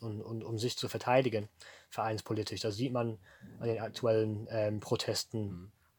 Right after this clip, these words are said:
Speaker 1: der Fanszene in Deutschlands, ob es gegen die Abschaffung der fünf plus eins Regel geht, ähm, ob's, ja, gegen den weiteren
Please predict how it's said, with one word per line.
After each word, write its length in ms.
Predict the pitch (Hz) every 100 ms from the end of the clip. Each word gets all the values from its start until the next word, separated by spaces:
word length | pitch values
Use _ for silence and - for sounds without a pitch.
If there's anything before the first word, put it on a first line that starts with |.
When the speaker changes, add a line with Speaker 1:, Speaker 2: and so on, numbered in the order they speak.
| _ -
Speaker 1:
der 160 | - 117
Fanszene 360 | 113 113 113 110
in 60 |
Deutschlands, 580 | 107 110 107 110 110 - - - -
ob 180 | - 117
es 120 | 113
gegen 320 | 120 127 127
die 120 | 120 110
Abschaffung 500 | 123 - 123 - 117
der 80 |
fünf 160 | 107 113
plus 120 | 110
eins 300 | 110 117 117
Regel 280 | 113 110 107
geht, 400 | 101 107 104 -
ähm, 400 | - 110 107 107 104 - - -
ob's, 460 | - 117 - - - _ _ -
ja, 260 | 117 113 110 _ _ -
gegen 240 | 127 127
den 120 | 120
weiteren 540 | 117 113 - 117 113